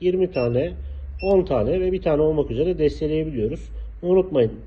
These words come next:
para sayarken sahte ayırmak istiyorsak karışık modda olacak. Şu M G, yani şu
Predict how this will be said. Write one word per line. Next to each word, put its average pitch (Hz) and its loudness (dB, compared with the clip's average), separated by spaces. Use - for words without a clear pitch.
para 175 4
sayarken 160 0
sahte 147 -2
ayırmak 151 0
istiyorsak 180 -2
karışık 185 6
modda 156 4
olacak. 127 2
Şu 175 -4
M 170 8
G, 180 6
yani 135 0
şu 151 0